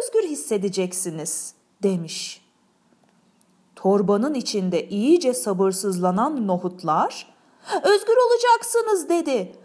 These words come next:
"Ama biz birbirimizden ayrılmayalım, tamam mı?" diyerek birbirlerini uyarmışlar. Nohutlar torbanın içinde yapış yapış iyice bunalmışlar.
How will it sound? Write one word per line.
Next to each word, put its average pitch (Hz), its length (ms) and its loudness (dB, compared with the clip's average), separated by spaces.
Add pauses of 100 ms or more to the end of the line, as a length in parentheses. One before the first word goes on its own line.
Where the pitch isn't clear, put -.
(140)
"Ama 311 300 4
biz 320 340 2
birbirimizden 247 920 0
ayrılmayalım, 269 960 2 (140)
tamam 349 280 2
mı?" 523 560 0 (420)
diyerek 196 720 -2
birbirlerini 247 920 0 (100)
uyarmışlar. 403 1080 -4 (1500)
Nohutlar 240 680 2
torbanın 226 560 0
içinde 185 420 -4
yapış 208 680 0
yapış - 640 -6
iyice 277 680 2
bunalmışlar. 254 1000 -4